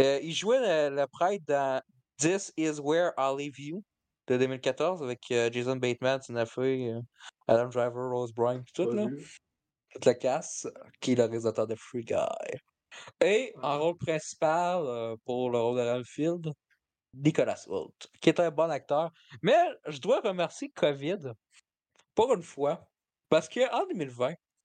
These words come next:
Speaker 1: il était casté pour être le méchant du nouveau Mission Impossible. Dead Reckoning, euh,
Speaker 2: Le,
Speaker 1: partie
Speaker 2: le,
Speaker 1: un, puis
Speaker 2: le
Speaker 1: partie
Speaker 2: petit
Speaker 1: deux.
Speaker 2: bonhomme british, là, le, le,
Speaker 1: Ah ouais.
Speaker 2: le, le sbire de Dracula, là.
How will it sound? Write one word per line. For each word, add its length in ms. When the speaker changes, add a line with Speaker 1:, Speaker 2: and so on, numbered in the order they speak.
Speaker 1:
il 60
était 200
casté 420
pour 200
être 120
le 140
méchant 460
du 80
nouveau 220
Mission 320
Impossible. 460
Dead 240
Reckoning, 400
euh, 180
Speaker 2:
Le, 60
Speaker 1:
partie 160
Speaker 2:
le, 160
Speaker 1:
un, 60
puis 100
Speaker 2:
le 80
Speaker 1:
partie 220
Speaker 2:
petit 40
Speaker 1:
deux. 60
Speaker 2:
bonhomme 260
british, 560
là, 220
le, 420
le, 360
Speaker 1:
Ah 80
ouais. 320
Speaker 2:
le, 160
le 60
sbire 320
de 100
Dracula, 480
là. 80